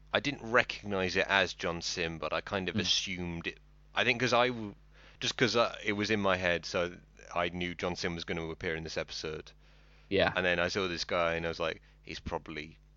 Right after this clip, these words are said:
Speaker 1: John Sim, probably." <laughs>
Speaker 2: Yeah.
Speaker 1: Uh, but
Speaker 2: Sort
Speaker 1: yeah.
Speaker 2: of throw, throwback to the old, um,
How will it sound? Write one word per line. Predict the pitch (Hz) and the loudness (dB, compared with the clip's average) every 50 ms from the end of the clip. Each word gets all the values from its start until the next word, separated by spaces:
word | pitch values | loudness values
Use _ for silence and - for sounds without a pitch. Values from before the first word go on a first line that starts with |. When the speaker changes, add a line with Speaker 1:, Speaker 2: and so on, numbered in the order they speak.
| - - | -12 -10
Speaker 1:
John | - 80 80 80 82 - | -8 -8 -8 -10 -12 -12
Sim, | - - 76 73 73 80 76 - | -10 -10 -10 -10 -10 -12 -12 -10
probably." | 78 78 80 78 78 78 78 78 82 87 - | -10 -10 -10 -10 -12 -12 -12 -10 -6 -2 -2
<laughs> | - - - - - - - - | -2 -2 -4 -10 -18 -20 -14 -4
Speaker 2:
Yeah. | 101 101 95 92 87 82 82 82 82 82 | 0 2 4 4 4 4 2 0 -2 -4
Speaker 1:
Uh, | - - - - - - - - - | -8 -14 -20 -20 -20 -20 -20 -10 -4
but | 95 92 | 0 4
Speaker 2:
Sort | 90 87 85 | 4 4 4
Speaker 1:
yeah. | 87 | 4
Speaker 2:
of | 82 | 4
throw, | 85 123 117 110 | 8 8 10 10
throwback | - - - - 139 123 107 107 - 113 | 8 6 8 10 10 10 10 10 6 4
to | - | 2
the | 117 110 - | 2 4 6
old, | 98 98 98 98 92 | 6 6 6 6 6
um, | 104 92 92 92 92 92 95 95 92 | 6 6 6 6 6 4 2 0 -2